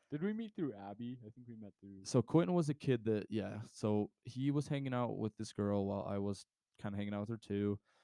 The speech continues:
Speaker 2: We got to know each other because we shared, I wouldn't say, I don't know. We just, since, 'cause I feel like if you put a,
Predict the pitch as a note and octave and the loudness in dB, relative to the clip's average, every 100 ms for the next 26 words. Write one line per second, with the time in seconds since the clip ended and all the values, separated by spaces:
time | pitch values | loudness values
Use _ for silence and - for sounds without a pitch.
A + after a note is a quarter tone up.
0 | _ - B2 D3+ - A#2 A#2 A2 A2+ A2 | _ -2 0 0 -2 0 2 2 2 0
1 | G#2 G#2 G#2+ G2+ G2+ F#2+ - _ _ _ | 0 -2 -2 -2 -2 -6 -12 _ _ _
2 | _ _ _ A#2+ A#2 C3+ A#2+ A2+ A2+ G#2+ | _ _ _ 0 2 2 4 6 4 2
3 | - _ _ _ _ _ _ _ _ _ | -6 _ _ _ _ _ _ _ _ _
4 | _ - - _ B2+ D#3 F#3+ D#3 D#3+ C#3 | _ -20 -20 _ -2 0 0 -4 -2 2
5 | A#2+ A2 - - C3 G2 - - _ _ | 2 0 -4 -6 -6 -6 -10 -14 _ _
6 | _ _ _ _ _ - C#3+ E3 G#3 - | _ _ _ _ _ -2 0 2 -2 -4
7 | - - E3+ C#3 - - B2 G#2+ - _ | -10 -4 -4 -4 -10 -6 -4 -4 -6 _
8 | _ - C#3+ F#3+ F#3 D#3+ C#3+ - B2+ | _ -8 -4 -2 0 -2 -4 -2 -2